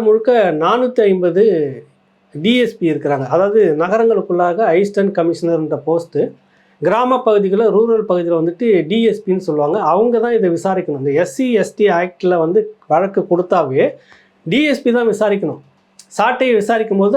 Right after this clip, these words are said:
அங்க வந்து டி எஸ் பி இருந்ததா சொல்றாங்க. தம்பி வழக்கறிஞர் தம்பி அந்த வழக்குல வந்து திறமையாக வாதாடி வெளியே கொண்டு வந்ததுக்கு காரணமா இருந்த தம்பி மணி செந்தில் அவர்கள்ட்ட பேசும்போது சொன்னார்,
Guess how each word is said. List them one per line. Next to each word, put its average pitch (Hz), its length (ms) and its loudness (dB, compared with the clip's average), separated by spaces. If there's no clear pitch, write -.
அங்க 190 180 0
வந்து 214 220 2
டி 202 80 -2
எஸ் 208 120 -8
பி 185 120 2
இருந்ததா 170 320 0
சொல்றாங்க. 151 340 -4
தம்பி 180 260 2
வழக்கறிஞர் 170 600 0
தம்பி 170 240 2
அந்த 160 180 0
வழக்குல 202 380 0
வந்து 180 120 2
திறமையாக 175 440 0
வாதாடி 165 420 0
வெளியே 190 300 4
கொண்டு 185 260 2
வந்ததுக்கு 156 440 0
காரணமா 170 380 0
இருந்த 151 180 -2
தம்பி 165 180 0
மணி 208 240 0
செந்தில் 170 320 2
அவர்கள்ட்ட 147 300 -2
பேசும்போது 156 360 -2
சொன்னார், 190 220 -2